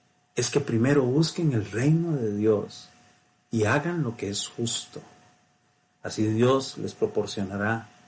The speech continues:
todo lo que necesiten". La traducción en lenguaje actual dice lo siguiente,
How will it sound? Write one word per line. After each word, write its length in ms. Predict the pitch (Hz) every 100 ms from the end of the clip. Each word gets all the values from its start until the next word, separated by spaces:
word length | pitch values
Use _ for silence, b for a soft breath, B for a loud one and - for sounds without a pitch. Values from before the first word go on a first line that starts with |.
| _ -
todo 340 | 120 95 87 - _ _ _ _ _ _
lo 80 | -
que 100 | -
necesiten". 640 | 95 - 110 - 101 - - - _ _ _ _ _ _ _ -
La 80 | 117
traducción 540 | 127 123 117 147 151
en 100 | 151
lenguaje 380 | 131 131 135 131
actual 600 | 127 139 139 135 131 143 - _ -
dice 240 | 123 -
lo 120 | 127
siguiente, 580 | 117 120 139 139 - -